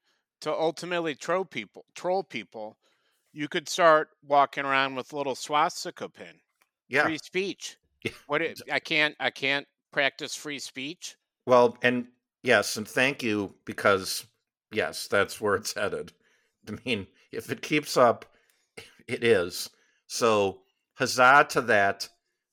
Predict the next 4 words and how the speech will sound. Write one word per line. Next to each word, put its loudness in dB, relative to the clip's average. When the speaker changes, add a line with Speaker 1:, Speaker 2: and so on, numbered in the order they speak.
Speaker 2:
that 0
ridiculous, -2
uh, 0
behavior. 2